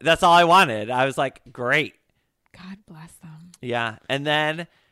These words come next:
Speaker 1: after that, I left and I was like, "Whoa." I could, like, barely walk. And I went to dinner
Speaker 2: Yeah.
Speaker 1: with a friend, and then I started to feel weird. I think I was having, like,
Speaker 2: <laughs>
Speaker 1: some kind of, like, I was, like, drunk on Bravo.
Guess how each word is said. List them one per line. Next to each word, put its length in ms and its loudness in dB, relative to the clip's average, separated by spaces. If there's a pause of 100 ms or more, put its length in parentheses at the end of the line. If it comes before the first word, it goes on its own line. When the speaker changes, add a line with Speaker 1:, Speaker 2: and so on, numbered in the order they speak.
(120)
Speaker 1:
after 320 -6
that, 300 -2
I 120 -2
left 380 -4
and 120 -8
I 140 -6
was 200 -10
like, 460 -8 (500)
"Whoa." 520 -2
I 120 -2
could, 160 -16
like, 260 -12
barely 440 -8
walk. 260 -2
And 80 -8
I 40 -8
went 180 -10
to 80 -20
dinner 180 -6
Speaker 2:
Yeah. 60 -4
Speaker 1:
with 100 -6
a 60 -4
friend, 580 -8 (240)
and 80 -14
then 80 -6
I 60 -6
started 320 -8
to 80 -14
feel 300 -8
weird. 720 -6 (220)
I 160 -6
think 280 -12
I 100 -4
was 180 -10
having, 420 -4
like, 220 -8
Speaker 2:
<laughs> 60 -6
Speaker 1:
some 240 -10
kind 320 -10
of, 140 -10
like, 380 -8
I 60 -8
was, 140 -10
like, 180 -12
drunk 340 -14
on 260 -12
Bravo. 840 2